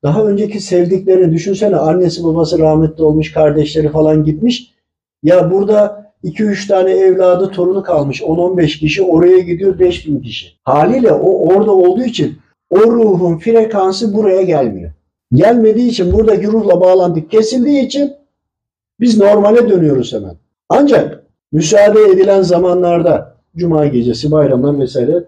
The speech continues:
müsaade olursa buraya frekans kurabiliyorlar, bağlantı kurabiliyorlar ya da ruhen gelebiliyorlar. Bizim ruhumuz ortak bir yerde buluşuyor. Bu sefer de rüya gördük diyoruz ya, işte babam rahmetli oldu, onunla görüştük, anneme görüştük, bununla görüştük, şu oldu, bu oldu.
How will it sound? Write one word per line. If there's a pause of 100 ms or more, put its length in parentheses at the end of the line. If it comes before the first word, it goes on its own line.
(180)
müsaade
olursa (340)
buraya
frekans
kurabiliyorlar,
bağlantı
kurabiliyorlar
ya
da
ruhen
gelebiliyorlar.
Bizim
ruhumuz
ortak
bir
yerde
buluşuyor. (580)
Bu
sefer
de
rüya
gördük
diyoruz
ya,
işte
babam
rahmetli
oldu,
onunla
görüştük,
anneme
görüştük, (100)
bununla
görüştük,
şu
oldu,
bu
oldu.